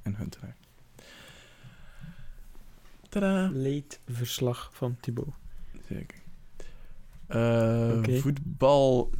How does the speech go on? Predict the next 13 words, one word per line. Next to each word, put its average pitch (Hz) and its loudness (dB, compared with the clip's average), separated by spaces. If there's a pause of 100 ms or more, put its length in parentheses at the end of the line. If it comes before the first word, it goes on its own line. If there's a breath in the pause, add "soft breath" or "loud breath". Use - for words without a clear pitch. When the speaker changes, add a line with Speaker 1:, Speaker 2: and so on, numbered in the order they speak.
(160)
Speaker 1:
Nu 139 8 (240)
hebben 120 6
we 104 4 (400)
de 110 4
zotte 135 2
trailer 123 2
tussen 110 0 (280)
Club 156 4
Brugge 127 2
en 101 0
Gent. - -2 (220)
Mm, 107 0
zondag. 131 -2